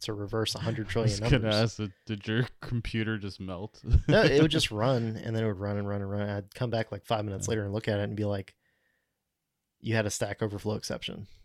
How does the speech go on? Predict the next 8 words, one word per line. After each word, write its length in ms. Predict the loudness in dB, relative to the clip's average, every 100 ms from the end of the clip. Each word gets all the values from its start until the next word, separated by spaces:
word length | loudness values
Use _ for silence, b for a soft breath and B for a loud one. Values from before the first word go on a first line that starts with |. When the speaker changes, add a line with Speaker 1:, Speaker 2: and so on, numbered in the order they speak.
| b _ _ _ _ _ _
Speaker 1:
because 280 | -8 -4 -4
we 40 | -2
ran 220 | -2 -2
Speaker 2:
Oh. 40 |
Speaker 1:
out 40 | -4
of 60 |
memory." 340 | -8 -10 -12 -16 _ _ _ _ _ _ _
So, 340 | -8 -6 -6